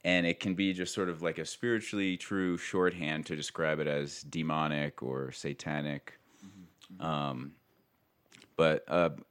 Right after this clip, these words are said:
Speaker 1: so, Kay, there's a, there's, like, a paradigm that we use on this podcast sometimes that we made up on this podcast. This isn't a thing. It's not canonical or anything, but, uh,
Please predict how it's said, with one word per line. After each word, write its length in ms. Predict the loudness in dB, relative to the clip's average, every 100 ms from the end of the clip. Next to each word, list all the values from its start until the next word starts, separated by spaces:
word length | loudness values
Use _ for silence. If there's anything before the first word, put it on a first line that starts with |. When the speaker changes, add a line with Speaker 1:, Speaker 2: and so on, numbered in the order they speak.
| -20 -6
Speaker 1:
so, 200 | 2 4
Kay, 180 | 8 10
there's 220 | 10 8
a, 160 | 6 4
there's, 220 | 0 0 2
like, 120 | 2
a 60 |
paradigm 540 | 4 8 8 8 6 4
that 100 | 4
we 320 | 2 2 0 -2
use 380 | 0 2 2 2 0
on 180 | 0 -2
this 140 | -2 -2
podcast 480 | 2 4 4 -2
sometimes 600 | -2 -4 -6 -4 -6 -4
that 100 | -4
we 80 | -2
made 240 | 6 8 8
up 160 | 6
on 100 | 4
this 100 | 0
podcast. 520 | 0 0 0 -4 -6
This 160 | -8 -10
isn't 280 | -10 -8 -10
a 40 |
thing. 320 | -6 -6 -4
It's 100 | -4
not 160 | 0 0
canonical 560 | 0 0 0 0 -2 0
or 60 |
anything, 380 | -2 -4 -6 -6
but, 240 | -6 -8 -10 -20 -20 -20 -20 -12
uh, 260 | -6 -4